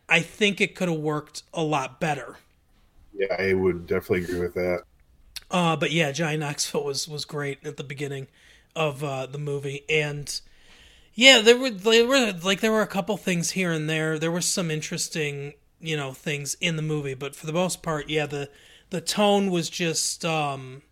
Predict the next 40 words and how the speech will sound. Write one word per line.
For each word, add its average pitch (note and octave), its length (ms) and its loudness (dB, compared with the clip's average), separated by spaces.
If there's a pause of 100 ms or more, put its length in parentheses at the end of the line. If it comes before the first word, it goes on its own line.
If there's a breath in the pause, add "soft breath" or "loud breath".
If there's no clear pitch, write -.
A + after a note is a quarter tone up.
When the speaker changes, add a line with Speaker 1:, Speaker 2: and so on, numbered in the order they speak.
(640)
Speaker 1:
was C#3+ 720 -4 (160)
just E3+ 240 -6
all D#3+ 260 2
over D3 200 -2
the C#3+ 80 -6
place. C#3 440 -6 (260 soft breath)
I F3+ 80 0
didn't G#3+ 220 2
Speaker 2:
It's - 80 0
Speaker 1:
thi- D3 60 10
Speaker 2:
like - 80 2 (120)
each - 260 -4
pers-, D#3 280 8 (240)
a B2+ 60 8
different D#3 300 8
person C#3 300 10
wrote G#2+ 240 12
each G2 140 2
scene F#2+ 420 4
as D#2+ 160 -4
if E2 100 -2 (200)
that's G#3+ 240 6
Speaker 1:
Yeah, - 0 -
Speaker 2:
how D#3+ 340 -2 (100)
Speaker 1:
yeah, G3+ 380 4
Speaker 2:
awful. - 320 8 (340)
Speaker 1:
exactly. F#3 920 0 (380 loud breath)
And A#3+ 100 2
it A3+ 60 6
almost C#4 380 4
feel G#3+ 160 2
like, F3+ 280 -4
felt G3 300 2
like F3+ 140 2
a D#3 60 2
video D#3+ 340 2
game C#3+ 260 -4
at C#3+ 120 -12
certain D3 360 -2
points C#3+ 460 -6